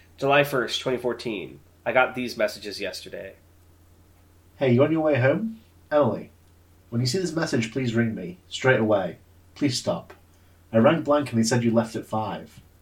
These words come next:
Speaker 2: I'm starting to panic. Please stop. Cold. Emily, Emily, answer your phone. I don't know what's happening. Cold.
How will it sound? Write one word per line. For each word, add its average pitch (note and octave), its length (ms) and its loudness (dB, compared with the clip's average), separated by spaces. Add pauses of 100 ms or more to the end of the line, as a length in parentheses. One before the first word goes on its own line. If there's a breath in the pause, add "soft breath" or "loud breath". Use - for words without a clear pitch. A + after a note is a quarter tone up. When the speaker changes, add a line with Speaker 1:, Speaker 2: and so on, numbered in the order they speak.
(120)
Speaker 2:
I'm A#2+ 80 -6
starting A#2+ 340 0
to - 60 -10
panic. - 440 -6 (360)
Please C3+ 220 2
stop. - 360 -4 (360)
Cold. - 480 -2 (480)
Emily, C3 460 -2 (140)
Emily, A#2 500 0
answer B2+ 280 -2
your A2+ 120 2
phone. A2 440 0 (480 soft breath)
I C#3 80 2
don't D3+ 140 6
know C#3 60 2
what's A#2+ 160 2
happening. F#2+ 520 -4 (260)
Cold. G#2+ 440 0